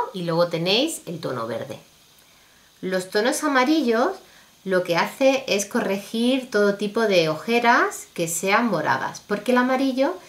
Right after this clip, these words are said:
es el tono complementario al morado. Así que si tienes una ojera, lo que tienes que evitar es ponerte iluminador, porque el efecto será todo contrario. Aplica el corrector amarillo y así evitarás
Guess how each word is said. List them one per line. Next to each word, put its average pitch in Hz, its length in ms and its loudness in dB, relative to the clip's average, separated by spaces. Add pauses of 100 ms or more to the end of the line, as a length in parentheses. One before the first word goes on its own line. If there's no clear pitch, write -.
(160)
es 180 220 -4
el 208 140 -2
tono 233 260 2
complementario 175 1040 0
al 160 180 0
morado. 123 440 -2 (760)
Así 165 320 -6
que 143 140 -6
si 143 160 -6
tienes 185 280 -4
una 208 180 0
ojera, 254 480 4
lo 175 120 0
que 175 80 0
tienes 196 300 -2
que 214 140 2
evitar 220 520 2 (120)
es 233 300 0
ponerte 185 460 -2
iluminador, 151 640 -4 (400)
porque 202 240 -2
el 240 60 2
efecto 254 440 0
será 190 360 0
todo 208 260 2
contrario. 143 560 -8 (560)
Aplica 170 580 -2 (140)
el 165 140 -8
corrector 165 460 0
amarillo 254 640 2
y 190 140 -2
así 151 480 -2
evitarás 160 840 0